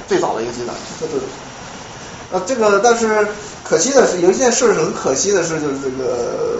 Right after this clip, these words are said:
虽然这个《梅花三弄》最早是我们的笛子的曲子，但是后来也失传了这个谱子。就现在的这个梅，现在我们笛子箫演奏的《梅花三弄》是从古琴谱翻过来的。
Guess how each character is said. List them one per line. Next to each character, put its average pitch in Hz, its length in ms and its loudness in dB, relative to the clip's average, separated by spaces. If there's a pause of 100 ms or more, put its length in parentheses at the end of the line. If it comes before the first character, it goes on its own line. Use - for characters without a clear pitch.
(140)
虽 - 180 -10
然 208 140 0
这 208 80 -2
个 - 40 -
《梅 175 120 2
花 185 140 4
三 196 120 0
弄》 180 180 0
最 180 100 0
早 135 180 0
是 151 100 -4
我 131 100 0
们 127 80 -6
的 135 80 -2
笛 123 120 -6
子 151 160 -4
的 127 140 2
曲 - 180 -6
子， - 60 -8 (100)
但 139 160 0
是 123 360 0 (680)
后 185 120 4
来 151 120 6
也 160 100 4
失 165 180 -2
传 - 180 -2
了 139 140 2
这 120 60 -4
个 120 60 -4
谱 - 60 -10 (140)
子。 - 80 -8 (180)
就 143 100 -4
现 214 180 -4
在 208 100 2
的 175 120 6
这 156 120 2
个 135 220 2
梅， 131 120 0 (160)
现 262 220 2
在 254 100 8
我 165 100 6
们 147 120 -2
笛 165 100 0
子 180 180 0
箫 190 340 4
演 151 180 2
奏 170 80 2
的 147 100 2
《梅 139 60 0
花 170 160 4
三 175 140 4
弄》 165 220 4 (320)
是 233 60 6
从 214 160 4
古 143 160 -4
琴 208 180 0
谱 139 140 -2
翻 175 220 6
过 175 100 8
来 - 140 0
的。 - 100 -6